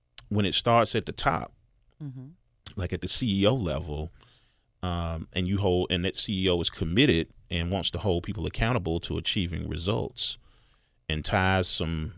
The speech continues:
Speaker 1: some performance measures to it and people's raises and promotions are impacted by their ability to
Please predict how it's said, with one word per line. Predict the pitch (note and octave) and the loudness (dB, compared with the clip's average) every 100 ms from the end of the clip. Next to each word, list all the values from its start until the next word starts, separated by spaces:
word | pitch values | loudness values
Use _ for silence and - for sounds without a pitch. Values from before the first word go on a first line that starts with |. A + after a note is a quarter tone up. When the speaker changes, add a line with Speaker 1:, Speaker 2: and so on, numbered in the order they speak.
| - | -8
Speaker 1:
some | - E2 | -6 -2
performance | E2 - A#2 C3 G2 - | -4 0 0 2 0 0
measures | E2+ D#2+ D2+ D2+ - | -2 0 -2 -2 -4
to | - E2 E2+ | -4 -2 -2
it | F#2 | -4
and | E2 | -4
people's | G#2 E2+ F#2+ | -4 -4 0
raises | F2 F#2+ F#2+ F#2 G2 G2+ | 2 2 2 0 -2 -2
and | F2+ A1 - - - _ _ | -6 -8 -12 -14 -20 _ _
promotions | - D#2+ B2+ C#3+ - E2+ E2 F#2 - - - _ - | -4 4 6 6 2 -2 -2 -4 -8 -10 -14 _ -8
are | D2+ | -4
impacted | F#2 D#2 E2 D2+ - D2+ | -2 -2 0 -2 -2 -6
by | E2 D2+ | -2 -2
their | D#2+ D2+ | -2 -4
ability | E2 E2 D#2+ | -4 -4 -2
to | D2+ | -4